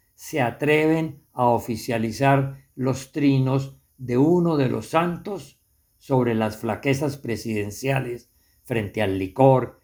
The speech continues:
y los estupefacientes, para fundamentar al mejor estilo del bochinche bogotano la solicitud de renuncia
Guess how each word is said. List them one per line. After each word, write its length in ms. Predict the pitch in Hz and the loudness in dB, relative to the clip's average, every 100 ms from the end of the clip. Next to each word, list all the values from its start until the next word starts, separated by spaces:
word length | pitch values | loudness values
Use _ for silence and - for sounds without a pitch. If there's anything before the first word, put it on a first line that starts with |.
| _ | _
y 140 | - 117 | -8 -6
los 200 | 104 - | -6 -8
estupefacientes, 1300 | 95 - 101 - 92 101 98 175 175 170 175 147 - _ _ _ _ _ | -12 -14 -16 -12 -12 -10 0 2 2 -2 -8 -10 -16 _ _ _ _ _
para 240 | 196 196 | 4 4
fundamentar 1000 | 151 202 185 196 190 185 214 196 131 - _ _ _ _ | 4 0 2 2 2 0 2 2 2 -4 _ _ _ _
al 320 | - 156 151 | -4 0 2
mejor 760 | 143 147 139 135 151 185 208 - | 2 2 0 4 6 6 4 -4
estilo 840 | 175 - - - 202 156 120 - _ _ - | -12 -12 -12 -6 -4 -2 -4 -6 _ _ -6
del 280 | 127 131 | 0 2
bochinche 720 | 120 123 - 175 175 151 139 139 | 2 0 0 -2 0 -2 0 2
bogotano 800 | 123 113 117 147 185 202 202 _ _ _ _ - | 4 2 0 2 2 0 -8 _ _ _ _ -6
la 180 | 123 | -4
solicitud 680 | 113 123 110 107 120 110 131 | -2 -2 -2 -2 -2 2 4
de 100 | 131 | 4
renuncia 800 | 135 120 110 117 107 113 110 107 | 4 2 0 -4 -6 -6 -6 -6